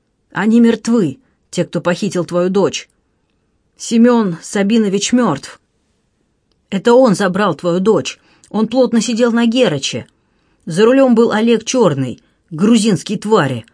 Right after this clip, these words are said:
Семен стал ширяться по-крупному, начал лажать, поэтому мы договорились убить его после этого дела. Но его дружок Педик, Олег Черный, жил еще какое-то время, тоже нарик.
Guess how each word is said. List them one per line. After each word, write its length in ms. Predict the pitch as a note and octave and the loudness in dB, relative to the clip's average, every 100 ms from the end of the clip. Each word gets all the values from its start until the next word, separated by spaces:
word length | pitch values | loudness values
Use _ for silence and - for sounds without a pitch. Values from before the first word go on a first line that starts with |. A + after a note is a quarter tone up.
| _ _ _ | _ _ _
Семен 400 | - A#3+ C4+ B3+ | -4 0 2 2
стал 240 | - A#3 | 0 -2
ширяться 500 | A3 C4+ A#3+ A3 - | 0 0 0 0 -2
по-крупному, 640 | E3 F#3 G#3+ A3+ - E3 E3+ | -6 -6 -4 -4 -2 -4 -2
начал 320 | G3 - F3 | -2 -2 -2
лажать, 520 | F3 G3 A3+ E3+ - | 0 0 0 -2 -4
поэтому 560 | - G#3 G#3 G3+ G3 E3 _ _ | -4 -2 -2 0 -2 -4 _ _
мы 140 | G3+ A3+ | -4 -2
договорились 680 | A3+ A#3+ C4 C#4 A#3 - | 0 2 2 2 0 0
убить 320 | A#3+ A#3+ - | -2 -2 -2
его 180 | F#3 D#3+ | -2 -2
после 360 | D3 D#3+ E3+ E3 | -2 -4 -4 -6
этого 220 | D#3 E3+ | -4 -4
дела. 440 | F3+ G3+ C#3 A2+ - _ _ _ _ - | -2 0 0 -2 -10 _ _ _ _ -12
Но 320 | C3+ F#3+ A3 | -6 -2 0
его 220 | A#3 B3 | 2 2
дружок 460 | A#3 B3 A3+ A#3 - | 2 0 2 -2 -2
Педик, 440 | B3+ A#3 D#3+ D3+ | -2 0 -2 -2
Олег 280 | F3+ F#3+ E3 | 0 -2 -2
Черный, 440 | - A3 F#3 E3 | 0 0 0 -2
жил 260 | E3+ A#3 F#3+ | -2 0 2
еще 260 | D3+ - | 0 -4
какое-то 420 | D#3 D#3+ F#3 D#3 D#3+ | -6 -4 -4 -2 -4
время, 420 | G3 F#3 C3+ F#2 | -2 0 -2 -4
тоже 320 | - G3 D3+ | -2 -2 0
нарик. 460 | E3+ F#3 A2+ - | -2 -2 -4 -8